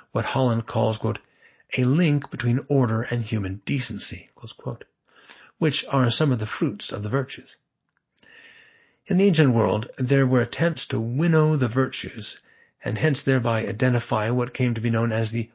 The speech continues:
cardinal virtues, courage, justice, prudence,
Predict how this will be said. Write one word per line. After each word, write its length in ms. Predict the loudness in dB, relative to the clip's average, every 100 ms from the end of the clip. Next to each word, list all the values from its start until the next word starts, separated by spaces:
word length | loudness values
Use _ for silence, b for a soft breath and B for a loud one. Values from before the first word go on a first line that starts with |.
| -10
cardinal 520 | 2 2 4 0 -2
virtues, 480 | -4 -6 -8 -18 -20 b b
courage, 540 | 2 2 2 -4 -14 -8 -4
justice, 560 | 2 2 2 -4 -14 -16 _ _
prudence, 500 | 2 2 2 -8 -20